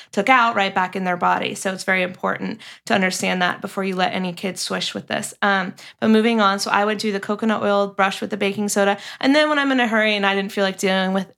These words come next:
dealing with anything, I would just use the Tom's toothpaste, which I still have on hand, um, but now I'm totally into the tooth powder.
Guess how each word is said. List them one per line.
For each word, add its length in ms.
dealing 320
with 180
anything, 500
I 140
would 140
just 240
use 180
the 80
Tom's 400
toothpaste, 480
which 140
I 80
still 260
have 300
on 160
hand, 340
um, 200
but 100
now 240
I'm 260
totally 460
into 240
the 120
tooth 280
powder. 420